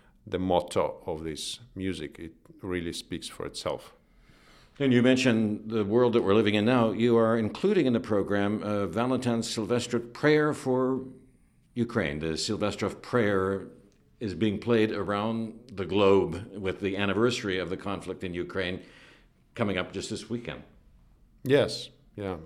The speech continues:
Speaker 1: This is a, an unfortunate anniversary. But, um,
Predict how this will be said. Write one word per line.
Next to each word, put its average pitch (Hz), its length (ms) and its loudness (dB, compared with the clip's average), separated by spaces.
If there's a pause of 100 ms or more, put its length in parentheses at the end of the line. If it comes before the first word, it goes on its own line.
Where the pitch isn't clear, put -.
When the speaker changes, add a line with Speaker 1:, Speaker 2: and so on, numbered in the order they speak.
(260)
Speaker 1:
This - 180 -18
is 95 200 -12
a, 92 240 -6 (760)
an 92 120 -10 (100)
unfortunate 95 760 -4
anniversary. 87 720 -8 (1160)
But, 95 480 0
um, 87 400 -4